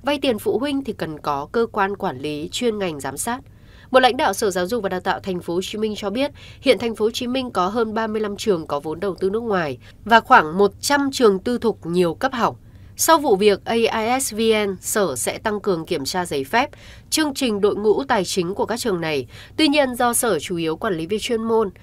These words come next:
nên về các hình thức góp vốn hay hoạt động tài chính sẽ cần thêm sự phối hợp của nhiều cơ quan.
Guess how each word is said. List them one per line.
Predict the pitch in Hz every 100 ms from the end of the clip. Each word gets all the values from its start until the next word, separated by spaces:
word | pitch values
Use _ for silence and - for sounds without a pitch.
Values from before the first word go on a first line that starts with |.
| - -
nên | 233 247 226
về | 202
các | 175 247
hình | 233 175
thức | 262 -
góp | 277 -
vốn | 190 170 196
hay | 247
hoạt | 226 202
động | 160 -
tài | 160 151
chính | - 160 160
sẽ | - - -
cần | 208 170
thêm | 220 214 196
sự | 220 -
phối | - 151
hợp | 220 -
của | 131
nhiều | 131 143
cơ | 135 185 185
quan. | 202 190